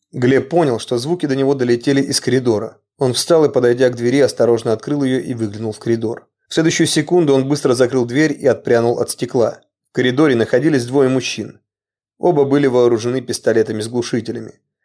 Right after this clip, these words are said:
Медсестры лежали на полу в неестественных позах. Один из мужчин просматривал журнал.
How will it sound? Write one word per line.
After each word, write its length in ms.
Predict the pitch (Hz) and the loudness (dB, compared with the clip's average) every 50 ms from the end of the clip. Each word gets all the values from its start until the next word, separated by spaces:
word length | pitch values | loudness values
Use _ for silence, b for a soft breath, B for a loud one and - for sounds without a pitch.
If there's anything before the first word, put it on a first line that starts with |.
| _ _ _ _ _ _ - | _ _ _ _ _ _ -4
Медсестры 580 | 117 120 120 120 - 151 151 143 - - 120 | -2 0 0 0 2 2 2 2 2 0 -2
лежали 340 | 113 117 117 117 151 160 143 | 0 2 2 2 2 2 2
на 140 | 131 123 113 | 2 0 0
полу 300 | 110 123 113 117 135 135 | 0 2 2 2 2 0
в 60 | 123 | 0
неестественных 680 | 120 110 101 - - 117 104 - - 107 107 95 - | -2 -2 -4 -4 -4 -4 -6 -6 -6 -8 -10 -10 -8
позах. 440 | - 110 104 98 95 92 - _ _ _ _ _ _ _ _ _ _ - | -6 -6 -6 -6 -6 -12 -18 _ _ _ _ _ _ _ _ _ _ -2
Один 300 | - 117 120 165 180 160 | 0 0 2 4 4 4
из 80 | 139 | 4
мужчин 360 | 147 151 143 - - 180 160 | 2 0 0 0 0 -2 0
просматривал 600 | 139 135 117 - - 147 147 139 143 127 123 123 | 2 0 0 0 0 0 0 2 2 2 2 2
журнал. 560 | 110 127 131 135 135 123 104 101 98 - _ | 0 0 -2 -2 -2 -4 -4 -6 -10 -14 _